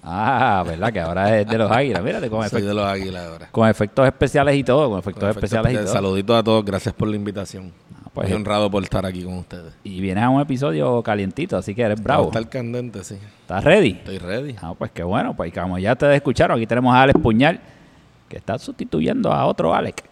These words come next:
Speaker 1: que no está en la noche de hoy, y ustedes saben por qué, pero de eso vamos a hablar más adelante. Así que cambiamos a, a un Alex por un Alex. Así que seguimos a, con nuestro próximo panelista. Aquí ya es uno de los favoritos, le dicen el amiguito de todos los niños.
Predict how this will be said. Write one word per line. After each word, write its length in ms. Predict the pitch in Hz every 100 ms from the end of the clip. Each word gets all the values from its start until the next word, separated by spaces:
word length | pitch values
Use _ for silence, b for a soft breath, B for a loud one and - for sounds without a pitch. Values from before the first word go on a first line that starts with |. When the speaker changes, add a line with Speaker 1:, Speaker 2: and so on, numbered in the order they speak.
| -
Speaker 1:
que 140 | 95
no 80 | 107
está 440 | 123 127 120 110
en 140 | 104 98
la 140 | 98
noche 240 | 113 - 135
de 100 | 120
hoy, 140 | 170 98
y 40 |
ustedes 320 | - 104 104
saben 300 | - 104 101
por 180 | - 87
qué, 160 | 208 202
pero 160 | 107
de 60 | 95
eso 160 | 120
vamos 240 | 113 117 110
a 20 |
hablar 240 | 113 113
más 180 | 110 101
adelante. 600 | 104 101 135 151 - 110 - b b -
Así 280 | 92 - 92
que 640 | 127 107 101 90 80 71
cambiamos 460 | - 87 90 120 123
a, 400 | 120 104 90 80
a 160 | - 98
un 160 | 117
Alex 260 | 131 123 - -
por 120 | 107
un 120 | 113
Alex. 260 | 143 123 92 - b b b b b
Así 220 | 90 120
que 460 | 131 147 131 123 113
seguimos 400 | 120 127 208 151
a, 220 | 135 113
con 720 | 120 117 113 107 101 98 90
nuestro 260 | 104 101 104
próximo 380 | - 175 180 139
panelista. 680 | 120 107 160 - - 104 -
Aquí 340 | - 87 113 113
ya 300 | 107 110 117
es 240 | 120 -
uno 240 | 101 131 120
de 60 |
los 100 | 92
favoritos, 540 | 104 92 110 - 139 120
le 100 | 95
dicen 360 | 104 - 110 107
el 100 | 95
amiguito 560 | 92 95 151 151 117
de 80 | 101
todos 240 | 113 120
los 100 | 113
niños. 440 | 107 165 165 156